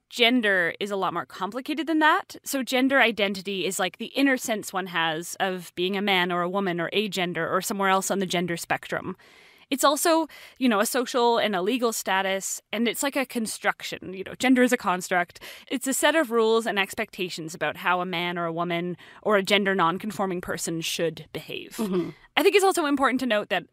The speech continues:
Speaker 1: while gender is not binary, neither is sex. People whose reproductive or sexual anatomy doesn't fit the, you know, the typical male or female are often called intersex.
Speaker 2: Right. And then,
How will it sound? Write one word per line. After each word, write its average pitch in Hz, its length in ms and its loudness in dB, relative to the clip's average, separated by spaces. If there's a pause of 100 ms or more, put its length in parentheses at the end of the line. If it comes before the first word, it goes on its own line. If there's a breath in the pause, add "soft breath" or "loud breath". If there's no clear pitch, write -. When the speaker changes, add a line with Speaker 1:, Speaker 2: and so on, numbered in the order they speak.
Speaker 1:
while 277 160 6
gender 196 400 0
is 185 120 -4
not 170 160 -4
binary, 202 520 -2 (280 soft breath)
neither 233 440 4
is 339 160 0
sex. - 580 -4 (300)
People 294 300 -4
whose 233 260 -6
reproductive 220 500 0
or 208 60 0
sexual 220 320 -2
anatomy 180 480 0
doesn't 208 340 0
fit - 240 -4
the, 202 160 0
you 214 120 0
know, 202 160 2
the 202 100 0
typical 208 600 -2
male 196 380 0
or 175 180 -2
female 170 560 -6 (240 soft breath)
are 196 160 8
often 202 260 2
called 190 320 0
intersex. - 720 -8
Speaker 2:
Right. 233 320 4
And 247 120 4
then, 240 300 4